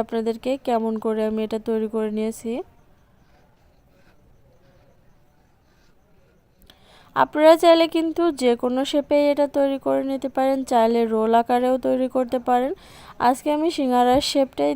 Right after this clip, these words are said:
দিয়ে নিয়েছি। তো এখন চলে যাব ভাজতে। কড়াইতে পর্যাপ্ত পরিমাণে তেল দিয়ে দিয়েছি, আর তেলটা মিডিয়াম হিটে গরম হয়ে গেছে। এখন মিডিয়াম হিটে রেখে এটাকে ভেজে নিতে হবে, একেবারে হাই হিটে কিন্তু করবেন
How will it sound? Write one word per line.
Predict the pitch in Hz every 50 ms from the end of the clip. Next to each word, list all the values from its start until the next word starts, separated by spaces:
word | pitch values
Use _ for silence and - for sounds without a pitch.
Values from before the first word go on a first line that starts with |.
| 262
দিয়ে | 277 269 277 269 269
নিয়েছি। | 277 277 285 311 - - 269 269 302 453 - - - - - - - - -
তো | - 240 240 - - - -
এখন | 247 254 - 320 311 320 311 -
চলে | 311 285 285 285 277
যাব | 285 277 277 311 330 330 277 269
ভাজতে। | 269 226 220 226 - - - 214 208 208 214 214 - -
কড়াইতে | 262 269 277 285 311 294 339 339 - 277
পর্যাপ্ত | 254 240 233 233 247 247 247 - 269 -
পরিমাণে | 285 277 277 277 277 277 277 285 269 -
তেল | 254 247 247 240 233
দিয়ে | 240 240 240 226 233
দিয়েছি, | 247 254 269 262 - 269 262 330 - - - - - - - - - - - 226
আর | 220 220 220 - -
তেলটা | 262 262 269 277 262 - - - 294 269 277 330 453 - - - - - 240
মিডিয়াম | 240 240 220 247 262 269 269 269 269 277 277 277 277
হিটে | 277 285 247 - 269 285 302 269 254
গরম | 240 233 233 226 233 233 254 277 285
হয়ে | 285 277 277 269
গেছে। | 277 277 - - 269 262 302 415 - - - - - - - 226
এখন | 240 254 285 262 247 254
মিডিয়াম | 269 254 277 302 302 311 330 330
হিটে | 330 294 320 320 302 254 233
রেখে | 226 226 233 - - 302 294 - - -
এটাকে | 247 226 240 240 233 - 320 349 311 254
ভেজে | 269 269 233 - 233 226 220
নিতে | 220 - - 233 254
হবে, | 247 220 208 208 208 202 - - - 233
একেবারে | 240 254 269 262 285 285 294 302 311 254
হাই | 262 226 226 240 240
হিটে | 262 240 269 262 - -
কিন্তু | 277 262 262 262 269 254 -
করবেন | 262 254 254 254 262 262